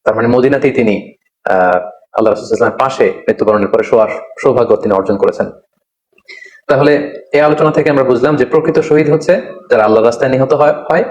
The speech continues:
এবং এর মর্যাদা আল্লাহ তাআলার কাছে অনেক বেশি।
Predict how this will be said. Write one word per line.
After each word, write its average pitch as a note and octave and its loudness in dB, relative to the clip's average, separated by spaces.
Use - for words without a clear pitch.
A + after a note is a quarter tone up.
এবং B2 0
এর C3 2
মর্যাদা C3+ 2
আল্লাহ A2 4
তাআলার A2+ 0
কাছে G#2+ -2
অনেক A#2 0
বেশি। G2 -4